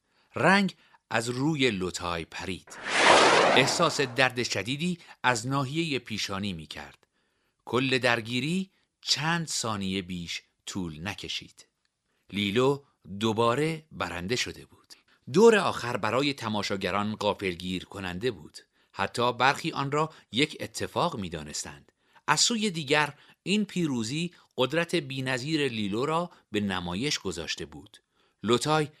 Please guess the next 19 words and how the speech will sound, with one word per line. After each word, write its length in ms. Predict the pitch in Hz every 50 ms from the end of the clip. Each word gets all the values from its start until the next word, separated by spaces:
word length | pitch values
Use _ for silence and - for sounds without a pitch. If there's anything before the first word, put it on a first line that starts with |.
| _ _
حریف 440 | - - 120 139 165 175 151 - -
را 120 | 143 131 120
دست 260 | 104 104 - - 98
کم 360 | 92 - 110 107 113 117 120
نگرفته 480 | 139 135 104 85 78 76 - - - 73
بود. 260 | 76 76 73 - _ _ - - _ _ -
تمام 460 | - 156 175 180 190 196 196 185 185 170 -
قدرت 320 | 143 135 127 143 139 -
نشان 420 | 151 139 123 107 - 127 120 117 104
ششم 380 | - - 92 - 117 120 107
خود 200 | 90 - 98 92
را 260 | 92 90 87 82 - _ - - _ _ -
به 80 | 120
نمایش 640 | 120 120 123 120 120 117 110 104 104 117 131 123 -
گذاشته 460 | - 92 85 80 78 76 - - 85
بود، 240 | 78 78 80 78 - _ _ _ _ _ - -
اما 480 | 107 113 110 101 95 90 82 78 - _ _ _ _ _
او 200 | - - 202 151
هم 280 | 113 120 110 110 104 98